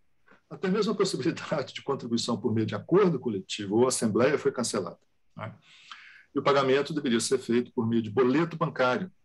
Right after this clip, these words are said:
excluindo a possibilidade de desconto em folha de pagamento.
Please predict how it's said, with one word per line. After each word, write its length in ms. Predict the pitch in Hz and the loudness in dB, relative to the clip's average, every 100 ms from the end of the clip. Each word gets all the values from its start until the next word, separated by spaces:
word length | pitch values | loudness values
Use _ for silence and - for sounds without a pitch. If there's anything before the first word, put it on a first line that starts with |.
| _ - | _ -12
excluindo 480 | - 135 127 151 | -4 2 2 2
a 40 | 143 | 0
possibilidade 720 | 131 127 123 120 113 110 110 | 0 0 2 2 0 -2 -4
de 120 | 110 | -6
desconto 440 | 113 113 - 107 113 | -4 -4 -2 -2 -4
em 60 | |
folha 240 | - 110 107 | -2 -4 -2
de 80 | |
pagamento. 500 | - 117 107 87 - | -4 -2 -2 -4 -8